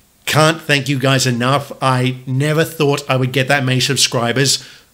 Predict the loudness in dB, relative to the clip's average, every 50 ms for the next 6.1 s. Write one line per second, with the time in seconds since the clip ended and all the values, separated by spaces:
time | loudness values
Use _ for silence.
0 | _ _ _ 2 4 6 6 4 4 0 0 0 -2 -4 -2 -2 0 0 2 0
1 | 0 0 -2 -2 -2 -2 -2 -2 -2 -2 -4 -6 -6 -6 -6 -4 0 2 2 2
2 | 2 2 0 -2 -6 -16 -20 -20 _ _ _ _ _ _ _ _ -2 0 2 2
3 | 4 2 0 -2 -8 -18 _ _ _ -2 -2 0 0 2 2 2 2 2 2 0
4 | 0 0 -2 -2 0 0 0 -2 -2 -4 -6 -10 -12 -16 -12 -6 -4 -2 0 0
5 | 2 2 2 2 2 0 -2 -2 -2 0 0 0 0 0 -2 -4 -2 -2 -4 -2
6 | -4 -6